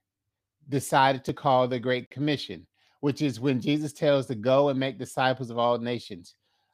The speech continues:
uh, to go out there. In other words, evangelize.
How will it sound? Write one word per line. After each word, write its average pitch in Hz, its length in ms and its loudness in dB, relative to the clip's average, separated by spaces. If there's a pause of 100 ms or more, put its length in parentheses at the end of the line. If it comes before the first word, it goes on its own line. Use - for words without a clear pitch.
uh, 113 300 2
to 143 120 -4
go 139 300 6
out 127 260 2
there. 127 480 2
In 110 100 -6
other 131 220 0
words, 123 300 2
evangelize. 107 840 -2